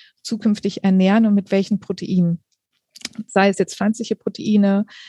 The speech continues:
äh, wie Hülsenfrüchte oder Algen oder Insekten. Äh, das ist, äh, noch nicht im Kern angedacht. Also auch hier sichtbar, Deutschland hat sich sehr auf die Tierhaltung spezialisiert. Äh, das ist Status quo, aber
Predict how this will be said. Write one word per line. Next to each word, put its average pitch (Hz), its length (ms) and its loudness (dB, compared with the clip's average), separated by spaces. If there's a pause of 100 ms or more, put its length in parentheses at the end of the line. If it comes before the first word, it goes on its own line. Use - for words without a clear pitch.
(140)
äh, 196 240 2
wie 196 140 2
Hülsenfrüchte 214 680 -2
oder - 240 -6
Algen 214 540 2
oder 180 240 -2
Insekten. 196 680 -2 (380)
Äh, 208 160 2
das 196 180 -2
ist, - 280 -12
äh, 208 300 2
noch 208 200 2
nicht 240 160 -2
im 233 120 0
Kern 233 340 0
angedacht. 190 560 -2
Also 190 220 -2
auch 208 140 -2
hier 233 340 0
sichtbar, 240 720 -2
Deutschland 220 460 2
hat 220 120 -4
sich - 180 -8
sehr 240 440 0
auf 214 140 -2
die 214 80 -4
Tierhaltung 233 420 0
spezialisiert. 202 800 -2 (540)
Äh, 196 240 2 (140)
das 208 200 0
ist - 320 -8 (320)
Status 196 500 0
quo, 254 380 -2 (240)
aber 202 460 2